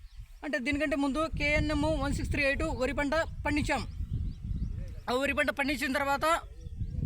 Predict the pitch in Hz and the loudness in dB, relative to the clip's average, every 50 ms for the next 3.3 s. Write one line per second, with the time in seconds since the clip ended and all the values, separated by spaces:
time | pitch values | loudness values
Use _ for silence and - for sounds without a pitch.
0 | - - - - - - - - 254 247 - 285 277 - - 269 269 269 277 285 | -2 -2 -4 -4 -6 -6 -4 -4 -2 0 0 0 0 0 0 2 2 2 2 2
1 | 294 294 302 294 302 277 302 285 285 294 294 285 294 311 349 403 - - - - | 2 2 0 0 0 0 2 2 2 2 2 2 2 2 2 2 2 0 -2 -4
2 | - - - - - - - - - 262 269 277 285 277 285 294 294 294 277 - | -4 -4 -4 -4 -4 -4 -4 -4 -2 0 0 2 2 2 4 4 4 2 2 0
3 | 294 269 285 302 294 | 0 2 2 2 4